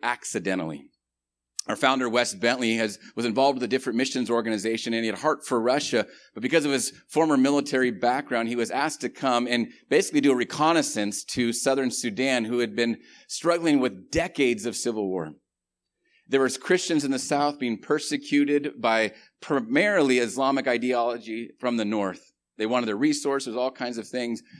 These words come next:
but they were invited to come in. And while he was supposed to be there on a simple three-week reconnaissance, uh, mission to make sure it was safe to bring Bibles, to bring medical aid, to set up camps and clinics,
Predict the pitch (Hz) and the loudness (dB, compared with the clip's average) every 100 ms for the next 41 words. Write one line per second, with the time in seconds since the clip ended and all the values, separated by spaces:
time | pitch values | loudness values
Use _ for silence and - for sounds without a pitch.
0 | _ 110 127 123 101 131 151 127 - - | _ -2 0 0 -2 -2 -4 -6 -6 -2
1 | 127 131 123 123 120 147 156 139 131 - | 2 2 0 0 2 2 2 0 -2 -2
2 | 170 180 139 135 123 120 117 143 143 113 | -2 -2 0 2 2 -2 -2 -4 -2 -4
3 | - 131 147 139 127 127 123 - 110 107 | -6 0 2 2 0 -2 -2 -8 -8 -8
4 | - 131 135 131 131 127 - - 120 - | 0 0 0 -2 -2 -2 -4 -2 -2 -4
5 | - - 185 113 139 147 135 113 117 127 | -10 -16 -4 2 4 2 0 0 0 0
6 | - 127 117 107 - 135 139 113 117 107 | 2 2 2 0 2 0 0 -4 -4 -2
7 | 113 117 117 - 104 117 113 117 117 113 | -2 -2 -4 -6 -8 -6 -2 -4 -4 -4
8 | 107 107 104 - 117 113 110 - 113 107 | -4 -4 -6 -4 -2 -2 -4 -6 -6 -6
9 | - 101 - 113 95 95 | -8 -8 -6 -6 -6 -8